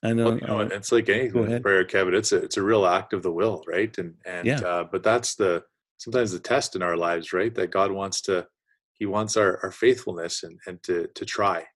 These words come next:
Speaker 2: to make that effort. And then, uh, but yeah, it's, it's not always easy, right? And it, it's no different than even just relationships in our lives. You know, us as men, sometimes we're, you know, we're not always getting along with our wife, but it's so important that we make that choice to,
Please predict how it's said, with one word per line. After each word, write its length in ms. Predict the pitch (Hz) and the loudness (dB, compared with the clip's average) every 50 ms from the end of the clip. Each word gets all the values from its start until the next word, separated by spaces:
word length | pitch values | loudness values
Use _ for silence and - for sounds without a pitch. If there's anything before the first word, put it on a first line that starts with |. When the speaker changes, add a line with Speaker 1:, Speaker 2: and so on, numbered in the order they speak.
| _ - | _ -14
Speaker 2:
to 60 | - 101 | -8 -6
make 180 | 107 110 110 | -6 -4 -2
that 180 | - 104 90 90 | 0 0 0 2
effort. 360 | 92 98 95 - 95 87 - - - | 0 -2 -2 -2 -4 -4 -4 -6 -14
And 120 | 92 90 92 | -18 -14 -12
then, 260 | 92 92 95 92 90 | -10 -10 -10 -10 -8
uh, 220 | 90 87 85 82 - - _ _ _ _ _ _ _ _ _ _ - | -8 -6 -6 -8 -10 -12 _ _ _ _ _ _ _ _ _ _ -6
but 120 | - 92 95 | -4 0 2
yeah, 120 | 120 113 | 4 2
it's, 180 | 95 90 - - | 2 2 -2 -6
it's 140 | - - | -10 -6
not 160 | - 107 120 135 | -2 0 2 4
always 300 | 127 117 110 101 90 104 | 4 4 2 2 0 -2
easy, 240 | 117 131 120 87 | -2 -2 -4 -4
right? 200 | 78 87 104 110 | -4 -4 -4 -4
And 100 | 104 95 | -4 -6
it, 120 | 95 92 - | -8 -10 -10
it's 200 | - 98 - - | -12 -14 -10 -6
no 100 | 120 117 | -6 -4
different 340 | 98 101 101 101 - 107 95 | -2 -2 -2 -2 -4 -6 -4
than 240 | 101 95 90 85 - _ _ _ _ _ _ _ _ _ - | -4 -4 -6 -6 -12 _ _ _ _ _ _ _ _ _ -2
even 200 | 104 95 98 95 | -2 -2 -2 -2
just 180 | 101 95 - | -4 -2 0
relationships 640 | 104 98 92 95 95 - - 107 - 104 - - - | 2 4 4 4 2 0 -2 -4 -4 -4 -4 -4 -6
in 60 | 87 | -4
our 100 | 82 82 | -4 -2
lives. 420 | 80 82 - - 110 87 - - | 0 2 2 2 0 -2 -4 -8
You 80 | - 87 | -8 -8
know, 100 | 82 82 | -6 -4
us 180 | 82 85 - - | -4 -4 -2 -4
as 140 | 90 - - | -4 -4 -4
men, 180 | 92 98 95 | -6 -4 -4
sometimes 480 | 90 - 87 85 - 98 98 98 92 92 | -6 -8 -10 -10 -8 -6 -6 -6 -4 0
we're, 200 | 95 92 90 - _ _ _ _ _ _ _ _ _ _ - | 2 2 0 0 _ _ _ _ _ _ _ _ _ _ -14
you 80 | - 85 | -10 -6
know, 40 | 85 | -2
we're 140 | 87 90 | -2 0
not 160 | 87 92 92 95 | 2 2 2 4
always 260 | 95 98 98 95 - | 6 6 4 4 4
getting 220 | - 98 98 98 | 2 0 0 0
along 240 | 92 90 95 98 104 | 0 0 -2 -2 -2
with 160 | 98 95 - | -2 -4 -2
our 140 | 92 90 85 | 0 0 2
wife, 280 | 82 98 113 101 92 - - | 2 4 4 4 2 0 -4
but 140 | 80 78 78 | -6 -6 -6
it's 180 | 78 - - - | -6 -6 -4 -2
so 160 | 101 92 92 | -2 -2 -2
important 380 | 87 - _ - 98 92 - | -4 -8 _ -6 -6 -4 -4
that 120 | 92 87 87 | -6 -6 -6
we 100 | 87 87 | -6 -6
make 240 | 90 90 95 92 - | -4 -4 -4 -4 -2
that 200 | - 90 - - | -2 -2 -2 -4
choice 400 | - - - 98 92 92 - - | -6 -4 0 2 2 2 0 -2
to, 280 | - - 95 87 85 82 | -8 -6 -6 -6 -6 -8